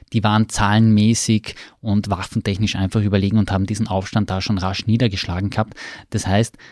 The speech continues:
das Element, dass man das kundgemachte Standrecht dann auch anwenden müsste, das war eigentlich nicht mehr gegeben. Man hat aber, und das ist nachzulesen in Ministerratsprotokollen, gesagt, „Nein, bis wir den Walisch nicht haben, lassen wir jetzt noch Standrecht gelten.“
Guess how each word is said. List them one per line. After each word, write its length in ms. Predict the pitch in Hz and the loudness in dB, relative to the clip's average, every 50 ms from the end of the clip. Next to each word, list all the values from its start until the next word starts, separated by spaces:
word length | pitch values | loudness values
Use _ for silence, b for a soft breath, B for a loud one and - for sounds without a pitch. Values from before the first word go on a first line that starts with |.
| B B | B B
das 160 | B 110 - - | B -6 -6 -6
Element, 640 | - 101 98 98 95 95 107 123 131 120 - - | -4 -2 0 2 4 4 6 6 4 4 0 -4
dass 160 | - 101 - 107 | -4 -4 -2 -2
man 80 | 101 | -4
das 140 | 101 - - | -4 -6 -4
kundgemachte 640 | - 120 131 139 - - 107 95 95 - - - 107 | 2 2 2 2 2 2 0 0 0 -2 -4 -6 -8
Standrecht 480 | - - 95 101 117 - 110 98 - | -4 -2 -2 0 0 0 -2 -2 -2
dann 100 | 98 95 | -2 -2
auch 140 | 92 92 - | -2 -4 -6
anwenden 600 | - - - 127 135 120 110 110 107 107 113 107 | -4 2 4 6 6 6 6 4 2 2 2 4
müsste, 460 | 104 110 123 - - - - 135 135 - B B B B B B B B B _ _ - | 4 4 4 2 0 0 2 2 2 2 B B B B B B B B B _ _ -10
das 380 | - 92 110 123 - - 104 | -6 -6 -4 -4 -6 -6 -6
war 240 | 98 95 101 101 104 | -4 -2 -2 -2 -4
eigentlich 460 | 104 92 95 107 113 - 104 95 - | -4 -4 -2 -2 -2 -2 -4 -8 -4
nicht 240 | - 107 110 - - | -4 -4 -4 -2 0
mehr 120 | 113 104 92 | 0 0 0
gegeben. 600 | 98 92 - - 98 107 113 - 98 104 113 B B B B B | -2 -6 -8 -4 0 0 0 2 2 0 0 B B B B B
Man 160 | - 95 90 - | -6 -4 -2 0
hat 180 | 202 233 - | 0 0 2
aber, 160 | 165 101 101 | 2 2 2
und 120 | 196 190 - | 2 2 4
das 80 | 202 | 2
ist 80 | 202 98 | 2 4
nachzulesen 640 | 95 90 104 107 - - - 107 98 98 101 101 113 | 2 2 0 0 -2 -2 -2 0 2 2 2 2 2
in 140 | 101 98 98 | 2 2 2
Ministerratsprotokollen, 1200 | 98 98 104 127 - - 110 95 92 90 95 - - - - 107 - 107 - - - 98 107 113 | 2 2 2 2 2 0 0 0 0 0 -2 -4 -6 -8 -8 -6 -6 -6 -4 -2 0 2 2 2
gesagt, 400 | 110 - - - 104 101 - - B B B B B | 0 -2 -4 -4 -6 -6 -6 -10 B B B B B
„Nein, 320 | - 98 92 92 98 98 92 _ | -10 -6 -2 0 0 0 -2 _
bis 260 | - 123 120 - - | -2 -4 -2 -2 0
wir 80 | - 117 | 0 0
den 280 | 101 104 98 92 85 85 | 2 0 0 -2 -2 -2
Walisch 600 | 85 95 120 143 131 110 95 - - - - _ _ _ _ _ _ _ | -2 0 2 2 2 2 0 -2 -6 -8 -10 _ _ _ _ _ _ _
nicht 300 | - 104 92 - - - | -10 -10 -10 -10 -10 -6
haben, 420 | - 98 107 120 123 104 107 120 - B B B B B | -2 0 0 2 4 2 2 2 0 B B B B B
lassen 380 | B 104 98 107 - - 120 110 | B -4 -4 -4 -2 0 0 2
wir 80 | 110 110 | 2 2
jetzt 180 | 107 - - | 0 -2 -2
noch 160 | 107 101 - | -2 -2 -2
Standrecht 640 | - - - 101 104 110 - - 107 95 - - - | -4 -4 -2 0 0 0 0 -2 -4 -4 -6 -6 -4
gelten.“ 500 | 95 95 104 123 135 - - 151 151 | -2 2 2 2 2 2 0 0 0